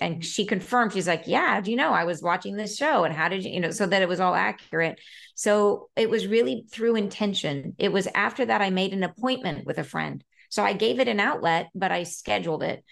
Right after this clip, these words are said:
So I made, I told a friend the next day, I said, "Hey, okay, I'm gonna, at eleven o'clock, I'm gonna come and see if it works. I'm gonna try to look through your eyes." So I made the con-, I tried to do it,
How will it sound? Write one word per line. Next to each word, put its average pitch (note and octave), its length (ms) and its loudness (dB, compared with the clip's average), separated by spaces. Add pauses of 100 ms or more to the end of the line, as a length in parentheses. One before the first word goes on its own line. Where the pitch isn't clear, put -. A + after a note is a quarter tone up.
(200)
So - 140 -2
I F#3+ 80 4
made, G3 240 2
I F#3+ 100 2
told A3 260 -2
a G3+ 40 -2
friend A3+ 280 -2
the A3 60 0
next F#3+ 240 0
day, A3 120 2
I G3 40 2
said, F#3+ 180 -4
"Hey, A#3 220 2
okay, F#3 260 2
I'm F3+ 100 2
gonna, F#3 220 -2
at F#3+ 200 0
eleven F#3 300 -2
o'clock, G#3+ 460 0
I'm F#3+ 100 -2
gonna F#3+ 160 0
come F3+ 240 -6
and F#3 140 0
see F#3+ 200 0
if F#3 120 0
it - 80 -2
works. - 280 0
I'm F3 60 -6
gonna E3 140 -2
try F3 180 0
to F3 80 -4
look D#3+ 180 -4
through F3 120 -2
your F#3+ 220 0
eyes." - 340 -2 (420)
So F#3+ 120 0
I F#3+ 80 4
made F#3+ 220 2
the A#3 80 -2
con-, B3 160 -2
I F#3 140 0
tried F#3 500 -2
to G#3 100 -4
do F#3 200 2
it, F3+ 220 0